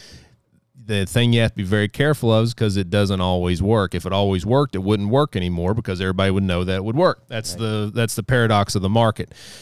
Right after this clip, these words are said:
Speaker 1: So one of the things, uh, is talking about the vix, uh, and that's the volatility index. Now, I'm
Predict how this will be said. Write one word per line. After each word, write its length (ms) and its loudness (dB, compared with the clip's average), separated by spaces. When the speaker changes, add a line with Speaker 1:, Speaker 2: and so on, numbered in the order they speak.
Speaker 1:
So 420 4
one 360 4
of 100 4
the 80 4
things, 640 2
uh, 280 0
is 100 0
talking 280 0
about 200 0
the 80 -4
vix, 640 -2
uh, 60 -4
and 100 2
that's 160 2
the 80 -2
volatility 840 2
index. 520 -6
Now, 200 -2
I'm 360 -2